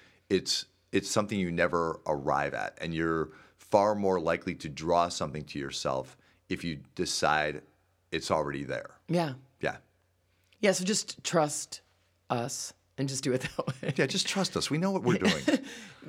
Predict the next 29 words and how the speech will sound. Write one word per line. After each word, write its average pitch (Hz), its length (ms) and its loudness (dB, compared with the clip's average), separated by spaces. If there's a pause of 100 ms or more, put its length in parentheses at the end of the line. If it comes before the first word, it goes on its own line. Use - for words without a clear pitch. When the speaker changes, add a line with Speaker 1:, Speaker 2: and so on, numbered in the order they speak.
(160)
Speaker 1:
But 135 120 4
we're, 147 100 10
Speaker 2:
Yeah. 143 140 4
Speaker 1:
I, 123 40 -2
believe 175 320 0
me, 92 120 2
I 95 100 6
just 131 220 -2
did 156 100 2
Speaker 2:
I 175 100 6
Speaker 1:
this 165 100 4
Speaker 2:
am. 156 40 4
Speaker 1:
yesterday. 76 480 0 (100)
Speaker 2:
I 143 100 2
am. 151 360 0
I 139 100 2
feel, 143 600 0 (200)
um, 120 580 -4 (1400)
yeah. 175 180 0 (320)
Speaker 1:
And 104 120 4
finish 147 280 2
the 104 80 -2
whole 101 160 6
thing. 87 220 0
Don't 98 180 4
flip 120 220 -4
the 95 80 -2
table 80 340 2
over. 76 340 0